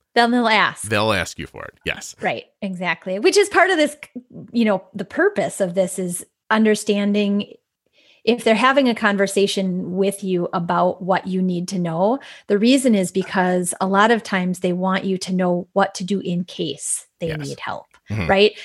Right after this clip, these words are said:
Speaker 1: Some understanding about, "This is diabetes. This is what you, you know, might see me carrying, such as the devices. This is, I might make some noise. My products might beep at times <laughs>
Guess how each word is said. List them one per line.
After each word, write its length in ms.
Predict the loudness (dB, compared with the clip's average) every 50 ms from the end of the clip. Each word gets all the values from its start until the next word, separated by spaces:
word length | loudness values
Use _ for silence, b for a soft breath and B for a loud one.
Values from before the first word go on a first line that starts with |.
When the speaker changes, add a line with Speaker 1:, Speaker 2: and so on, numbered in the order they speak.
| B B
Speaker 1:
Some 260 | 2 4 6 6 6
understanding 640 | 6 6 6 4 2 2 2 2 4 4 4 4 4
about, 240 | 4 4 2 2
"This 180 | 2 2 0 0
is 100 | -2 0
diabetes. 680 | 2 4 4 4 4 2 0 -2 -2 -2 -4 -4 -4 -4
This 180 | -6 -4 -4
is 140 | -4 -2 2
what 220 | 2 2 2 2
you, 360 | 0 0 0 0 0 0 -2 -6 -4
you 160 | -2 0 2
know, 160 | 2 2 2
might 240 | 2 2 2 0 0
see 160 | -2 0 2
me 120 | 2 2 0
carrying, 580 | -2 -2 0 0 2 2 2 0 0 -2 -2 -4
such 240 | -4 -4 -4 -2
as 140 | -2 -4 -2
the 80 | -2 -2
devices. 840 | -2 0 0 0 2 2 0 0 0 0 0 0 0 -2 -4 -8 B B B B B B B _ -12
This 280 | -10 -8 -8 -8 -8
is, 80 | -8 -8 -8
I 80 | -8 -6
might 220 | -6 -4 -4 -4
make 180 | -4 -4 -6 -4
some 180 | -4 -4 -2 -2
noise. 560 | 0 0 0 0 2 2 2 0 0 -4 -6
My 140 | -8 -8 -8
products 420 | -6 -4 -2 -2 -2 -2 -2 -4
might 260 | -6 -6 -6 -6 -8 -8
beep 240 | -6 -6 -4 -2 -2
at 180 | -2 -2 -4
times 380 | -6 -8 -6 -2 -2 0 0 0
<laughs> 20 | 2